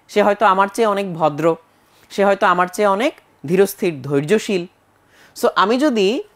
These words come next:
তার সংস্পর্শে এসে তার কাছ থেকে এই বিনয়, ধৈর্য কিংবা হচ্ছে সহনশীলতা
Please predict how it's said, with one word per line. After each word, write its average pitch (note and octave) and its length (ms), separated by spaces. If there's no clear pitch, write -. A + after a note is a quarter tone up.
তার F#3 200
সংস্পর্শে C4 800
এসে G#3+ 500
তার F#3+ 200
কাছ D#4+ 260
থেকে G#3 440
এই F3+ 140
বিনয়, G#3 560
ধৈর্য E3+ 680
কিংবা F#3 220
হচ্ছে F#3+ 400
সহনশীলতা G3 800